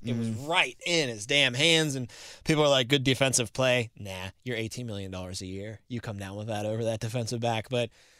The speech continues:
Speaker 1: just, should I just be that guy now? Should I be the guy that just comes on the radio or the podcast every week and says, "He's scoring a touchdown this game," and then I'm eventually right?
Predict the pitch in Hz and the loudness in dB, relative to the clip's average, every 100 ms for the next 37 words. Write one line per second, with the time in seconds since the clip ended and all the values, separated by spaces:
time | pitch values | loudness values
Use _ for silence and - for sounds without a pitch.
0 | _ _ _ 139 127 160 160 180 - _ | _ _ _ -4 0 2 4 2 -2 _
1 | - 151 151 147 131 127 139 139 143 156 | 0 4 6 6 4 2 2 2 0 -2
2 | 156 139 139 147 139 131 127 127 - 123 | -4 -2 0 0 0 2 2 0 -2 0
3 | 135 123 127 123 120 120 123 123 120 117 | 0 0 0 0 0 2 2 2 0 0
4 | 123 123 131 120 120 117 113 113 120 113 | -2 0 0 0 -2 -4 -2 -4 -4 -4
5 | 117 104 95 - 131 127 139 135 123 127 | -4 -2 -4 -2 2 4 4 0 2 0
6 | 120 139 135 131 - 135 131 120 117 110 | 0 0 0 0 0 2 0 -2 -6 -6
7 | 101 110 - 110 95 107 170 | -8 -8 -6 -6 -4 -4 -4